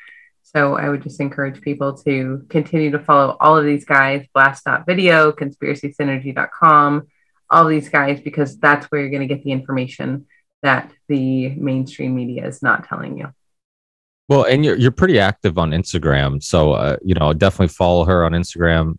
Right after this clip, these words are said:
Speaker 2: Uh, what's your Instagram handle?
Speaker 1: I'm
Speaker 2: Or
Speaker 1: at, I'm at activist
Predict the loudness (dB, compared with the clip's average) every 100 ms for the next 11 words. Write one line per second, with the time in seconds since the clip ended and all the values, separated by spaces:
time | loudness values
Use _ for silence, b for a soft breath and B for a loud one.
0 | 0 2 2 2 2 2 0 -2 -2 -2
1 | -2 -2 -4 -6 _ _ _ _ _ 2
2 | 2 2 -4 -6 -8 _ _ 0 2 0
3 | 2 4 4 2 0 0 0 0 0 0
4 | -8